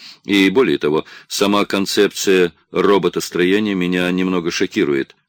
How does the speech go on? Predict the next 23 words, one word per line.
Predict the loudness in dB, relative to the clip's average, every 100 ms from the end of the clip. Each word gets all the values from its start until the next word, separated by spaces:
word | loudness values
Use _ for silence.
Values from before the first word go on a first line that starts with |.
| _ _ _ _ _
Всё | -6 2 2
это | 2
выглядит | 0 0 -2 -4 -6 -6
так, | -4 -4 -4
словно | -4 -2 -2
человек | -4 0 2 2 0
в | -6 -2
гордыне | -2 0 -2 -4 -4
своей | -2 0 0
пытается | -2 0 2 0 -2 -4
приравнять | 0 0 0 0 -2 -2
себя | -4 -6 -2 0 0 0 _ _
к... | -2 2 2 0 _ _ _ _ _ _ _ _ _ _ _ _ _ _
Фома | -12 -8 -6 -6
внезапно | -8 -10 -8 -8 -8 -10 -12
замолчал. | -10 -10 -10 -12 -12 -12 _ _ _ _ _ _ _ _ _ _
«Не | -4 -2 -2
беспокойся», | -4 -6 -8 -4 -4 -4 -10 -16 _ _ _ _ _ _ -10
пробубнил | -8 -6 -10 -10 -12 -12
голос. | -12 -14 -16 -20 _ _ _ _ _
«Можешь | -4 0 0 -2 -6
говорить | -2 -2 -2 -4
свободно. | -6 -8 -6 -6 -8 -12